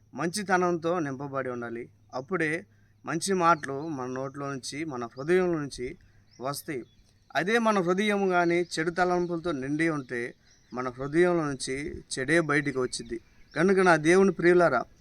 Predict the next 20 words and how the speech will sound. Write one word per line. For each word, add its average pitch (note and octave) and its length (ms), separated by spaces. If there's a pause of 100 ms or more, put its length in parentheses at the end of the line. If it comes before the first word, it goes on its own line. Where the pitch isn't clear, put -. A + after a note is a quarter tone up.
(420)
ఈరోజు G3 360
నీ G3+ 140
హృదయం F3 440
దేని D#3+ 180
చేత E3 280
నింపబడి C#3+ 540
ఉన్నది? B2 300 (600)
దేవుని G3+ 300
వాక్యం F#3 480
చేత F3+ 160
నింపబడి D3 520
ఉన్నదా? B2+ 400 (260)
లేకపోతే D#3 720 (460)
ఈ C#3 80
లోకం F#3+ 480
గురించి F#3 380
కానీ E3+ 260
ఈ C#3+ 120
లోకంలో E3 540
ఉన్న D#3 280